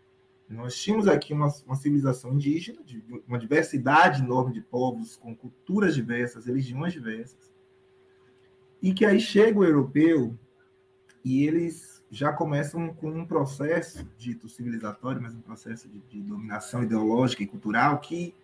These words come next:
já começa a unificar toda essa, todas essas pessoas como na figura do índio. Ou seja, já começa a retirar, de certa forma, a individualidade, a diversidade, o respeito às diferenças desses grupos.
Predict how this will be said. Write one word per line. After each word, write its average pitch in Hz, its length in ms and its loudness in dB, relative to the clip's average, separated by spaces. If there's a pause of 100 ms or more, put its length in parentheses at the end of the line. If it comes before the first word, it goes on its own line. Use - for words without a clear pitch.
(420)
já 160 180 2
começa 170 880 4
a 165 100 6
unificar 165 680 4
toda 185 320 2
essa, 165 260 2
todas 190 420 -2
essas 160 200 -4
pessoas 160 560 0
como 156 220 -6
na 160 120 2
figura 151 360 0
do 160 320 2
índio. 127 560 0 (760)
Ou 135 100 -4
seja, 139 240 2
já 165 100 2
começa 180 360 2
a 180 40 4
retirar, 160 400 6
de 156 80 -2
certa 147 320 -2
forma, 160 680 2
a 156 80 2
individualidade, 156 960 4
a 151 60 2
diversidade, 139 880 2
o 147 80 2
respeito 165 580 -2
às 143 60 0
diferenças 139 460 -2
desses 156 260 -8
grupos. - 480 -18